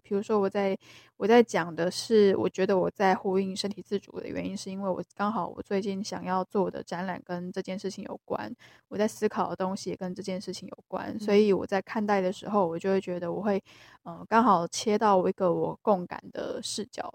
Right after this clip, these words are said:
Speaker 1: 所以去解读这件事。
Speaker 2: 没错。
Speaker 1: 那如果虽然说，呃，我，我的理解是因为，呃，舞者的肢体给我而言是有，呃，所谓的第三性的突破这件事，因为我期待它有这样子的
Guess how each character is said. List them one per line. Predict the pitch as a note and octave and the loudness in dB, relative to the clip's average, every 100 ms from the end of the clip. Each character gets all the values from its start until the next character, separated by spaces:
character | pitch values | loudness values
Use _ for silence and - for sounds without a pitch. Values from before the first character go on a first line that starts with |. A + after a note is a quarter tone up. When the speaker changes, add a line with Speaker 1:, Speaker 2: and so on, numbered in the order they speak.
| - | -12
Speaker 1:
所 | G#3 | -8
以 | E3+ | -8
去 | G3 - F#3 - - | -8 -4 -4 -4 -10
解 | - | -12
读 | - | -10
这 | - G3 | -10 -8
件 | F#3 F#3+ | -8 -10
事。 | - - - _ - | -12 -16 -20 _ -18
Speaker 2:
没 | |
错。 | - _ - | -18 _ 6
Speaker 1:
那 | C#4+ | 10
如 | C4 | 12
果 | A#3+ G#3 | 12 10
虽 | G3+ A#3+ | 8 4
然 | G#3+ G#3 | 4 4
说， | G#3+ G3+ G3+ G3+ - | 4 6 8 6 2
呃， | - F3 | -2 -2
我， | - - | 0 0
我 | - G3+ | 6 6
的 | G#3+ | 6
理 | A3 A#3 | 2 6
解 | A3 G#3 | 6 6
是 | A3+ G#3 | 4 4
因 | G3+ | 4
为， | G3+ G3 F#3 E3+ - _ _ _ _ | 4 6 6 2 -6 _ _ _ _
呃， | - E3+ D#3 | -6 -4 -4
舞 | - A#3 | 0 4
者 | B3+ | 8
的 | G3+ | 8
肢 | F#3+ A3 | 6 4
体 | A3+ E3+ | 4 2
给 | F3+ | 0
我 | F3 F3 | 2 4
而 | E3+ E3+ | 2 -2
言 | F3 - | -4 -6
是 | - F#3 | -2 -2
有， | E3+ - - - | 0 -6 -10 -12
呃， | F3+ | -10
所 | F3+ F3+ | -8 0
谓 | G3+ | 2
的 | G3+ F3+ | 2 0
第 | F3+ A3+ | -2 -2
三 | G3 G3+ | -2 -4
性 | A3 G3 | -4 -4
的 | G3+ | -6
突 | - - | -8 -6
破 | - A3+ G3 | 2 4 4
这 | F#3+ | 2
件 | G3 F#3 | -6 -8
事， | - | -2
因 | A3+ B3 | 6 8
为 | |
我 | G3 - | 8 4
期 | - G3+ | 0 -2
待 | G#3+ A3+ | 8 10
它 | A3+ | 10
有 | G3 | 8
这 | F3 | 6
样 | F#3+ | 2
子 | F#3+ | -2
的 | E3+ | -8